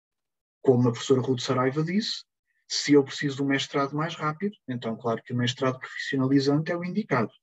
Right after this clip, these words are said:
O mestrado científico, além de levar algum tempo mais, hum, a tese científica, talvez nem todos concordem com isto, mas a experiência que tenho é a tese científica exige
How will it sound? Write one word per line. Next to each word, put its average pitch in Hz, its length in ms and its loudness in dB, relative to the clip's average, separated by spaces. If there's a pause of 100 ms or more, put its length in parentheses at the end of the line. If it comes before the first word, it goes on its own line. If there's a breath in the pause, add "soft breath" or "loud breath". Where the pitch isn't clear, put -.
(720 loud breath)
O 170 140 4
mestrado 156 500 2 (140)
científico, 139 680 0 (160)
além 117 340 0
de 113 80 -4
levar 123 300 0
algum 123 340 2
tempo 143 360 0
mais, 160 480 -2 (520 soft breath)
hum, 139 320 0 (200)
a 170 100 0
tese 123 360 -2
científica, 143 920 -4 (640)
talvez 139 480 4
nem 135 200 4
todos 143 280 4
concordem 143 480 2
com 170 180 -4
isto, 135 240 0
mas 117 160 -2
a 160 60 6
experiência 127 600 -2
que - 120 -20
tenho 151 280 0
é 135 140 0
a 113 80 -2
tese 117 280 -4
científica 139 760 -4
exige 117 520 0